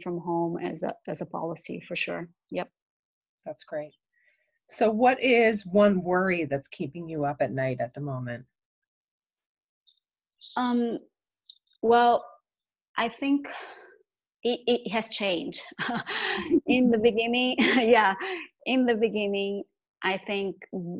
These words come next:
Speaker 1: the, the worry was, of course, the health of my family for sure, because that was something very,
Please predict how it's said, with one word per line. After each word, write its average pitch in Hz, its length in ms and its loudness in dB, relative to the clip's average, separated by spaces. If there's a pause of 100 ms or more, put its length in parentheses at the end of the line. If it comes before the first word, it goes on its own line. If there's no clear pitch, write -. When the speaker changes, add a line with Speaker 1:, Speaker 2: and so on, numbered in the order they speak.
(920)
Speaker 1:
the, 185 460 -2 (720)
the 180 520 -6 (720)
worry 202 400 6
was, 196 340 0
of 180 180 -6
course, - 1000 -2 (220)
the - 60 -6
health - 520 -6 (120)
of 175 180 -6
my 156 100 -2
family - 360 -10
for - 140 -12
sure, - 300 -6
because - 340 -10
that 165 160 -6
was 156 200 -8
something 156 360 -8
very, 156 360 -10